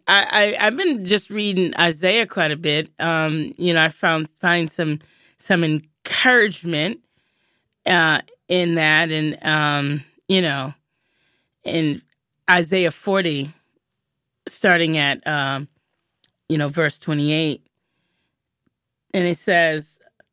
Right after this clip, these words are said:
<laughs> "Has thou not known? Has thou not heard that the everlasting God, the Lord, the creator of the ends of the earth,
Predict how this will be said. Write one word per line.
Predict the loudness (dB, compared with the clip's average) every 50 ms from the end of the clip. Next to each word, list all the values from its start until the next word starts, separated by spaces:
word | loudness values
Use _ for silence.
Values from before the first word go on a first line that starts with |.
| _ -20 -6 -2
<laughs> | -2 -2 -2 -4 _ _ _ _ _ _ _ _
"Has | 2 2 2 4 4
thou | 4 4 4 2
not | 2 0 -2 -2 0
known? | 0 2 2 2 2 0 0 -2 -2 -4 -4 -6 _ _ _ _ _ _ _ _ _ _ _ _ _ _ _ _ _ _ _ _ _ _ _ _ -2
Has | 0 2 4 4
thou | 4 4 6
not | 4 4 2 2 0
heard | -2 0 2 4 4 4 4 2 0 -2 -4 _ _ _ _ _ _ _ _ _ _ _ _ _ _ _ -2
that | -2 -2 -2
the | -4 -2 2 4
everlasting | 4 4 4 4 4 4 4 2 2 -2 -4 -2 0 2
God, | 4 6 6 6 4 2 0
the | -2
Lord, | -6 -2 0 2 4 4 4 4 2
the | -2 -6
creator | -6 -6 -4 0 0 2 2 2 2 0 0
of | 0 -2
the | -4 -8 -4 _ 2
ends | 2 2 2 0 0 0
of | 0 0 0
the | 0 0 2 2
earth, | 4 4 4 2 0